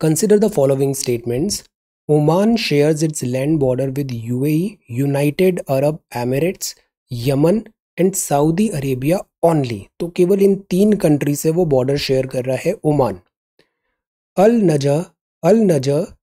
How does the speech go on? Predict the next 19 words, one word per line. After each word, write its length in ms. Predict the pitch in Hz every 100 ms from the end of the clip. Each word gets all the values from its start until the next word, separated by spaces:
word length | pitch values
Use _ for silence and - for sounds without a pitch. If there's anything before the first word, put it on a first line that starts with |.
| _ _
is 180 | 185 165 180
the 100 | 220 - _ _ -
army 580 | 147 170 180 147 180 - _ -
exercise 760 | 156 - 214 196 151 139 160 - 147
between 380 | 151 160 202 -
India 440 | 156 143 143 165 208 - 147
and 200 | 202 214 _ _
Oman। 400 | 170 156 131 101 101 _ _ -
तो 140 | - - -
Al 180 | 175 220
Najah 320 | 160 135 156 202 -
is 100 | 135
the 80 | 165 - 123
army 260 | 123 160 202
exercise 600 | 156 - 147 - 143 165 131
between 340 | 123 135 185 247 -
India 320 | 123 127 143 - 135
and 160 | 175 240 _ _
Oman। 300 | 170 160 120